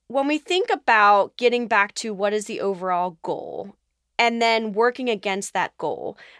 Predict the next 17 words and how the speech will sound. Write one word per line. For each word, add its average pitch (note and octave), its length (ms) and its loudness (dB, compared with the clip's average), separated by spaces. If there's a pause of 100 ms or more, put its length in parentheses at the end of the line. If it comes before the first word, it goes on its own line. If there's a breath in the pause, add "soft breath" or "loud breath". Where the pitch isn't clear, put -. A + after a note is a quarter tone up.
that C4 280 6
automatically A3+ 880 4
sets - 440 -2
up G3 180 0
an F#3 140 -4
objectivity A3 1080 -4
in G#3 160 -4
response G3+ 840 -2 (400 loud breath)
to A#3+ 380 -4
the A3+ 100 6
work G#3 580 4
when A3 320 2
it A#3 140 2
is G#3+ 140 0
being F#3 420 -4
presented. F#3+ 760 -2
So G#3+ 500 6